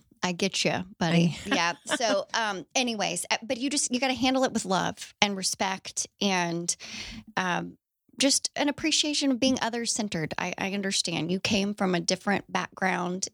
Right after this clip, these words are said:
Speaker 1: and we can meet in the middle somehow.
Speaker 2: Again. Now, Paul,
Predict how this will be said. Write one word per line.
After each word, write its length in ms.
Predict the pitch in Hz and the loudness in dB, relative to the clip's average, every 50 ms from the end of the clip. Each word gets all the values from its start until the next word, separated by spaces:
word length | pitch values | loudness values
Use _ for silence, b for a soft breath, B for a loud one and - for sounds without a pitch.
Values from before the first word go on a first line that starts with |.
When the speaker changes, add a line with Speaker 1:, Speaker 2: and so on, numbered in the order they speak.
| - | -2
Speaker 1:
and 360 | 170 170 170 165 165 165 165 160 | 0 0 2 2 0 -2 -2 -2
we 100 | 180 180 | -4 -2
can 240 | - - 170 165 170 | 0 0 0 2 2
meet 180 | 175 185 - | 2 0 2
in 60 | - 196 | 2 0
the 80 | 185 | 0
middle 320 | 180 170 160 156 - - - | 2 2 0 -2 -2 -2 -2
somehow. 360 | - - - - - - - - - - _ - | -2 0 -2 -2 -4 -6 -8 -8 -10 -16 _ 0
Speaker 2:
Again. 580 | 135 120 120 131 151 - 170 175 143 - - _ _ - | 0 2 2 2 4 4 4 4 4 2 -4 _ _ 2
Now, 180 | 170 170 165 160 | 4 4 4 4
Paul, 380 | - - 180 170 170 175 208 | 2 4 4 4 4 2 0